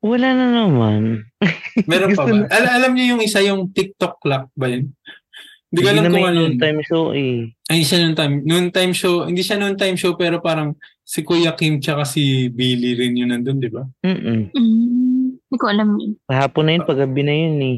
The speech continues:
Speaker 2: Parang sila yung may issue kay, sa Showtime naman.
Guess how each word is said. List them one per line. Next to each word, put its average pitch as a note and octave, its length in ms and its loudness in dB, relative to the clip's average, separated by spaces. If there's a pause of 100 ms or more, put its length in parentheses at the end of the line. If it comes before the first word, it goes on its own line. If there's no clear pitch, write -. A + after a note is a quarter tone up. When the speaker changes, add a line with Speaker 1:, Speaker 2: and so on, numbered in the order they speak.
Speaker 2:
Parang E3 240 0
sila F#3+ 260 0
yung F#3 280 2
may F3 180 0
issue D3+ 400 -2
kay, D3 240 -2 (480)
sa C3+ 160 -4
Showtime B2 520 0
naman. A#2 280 -4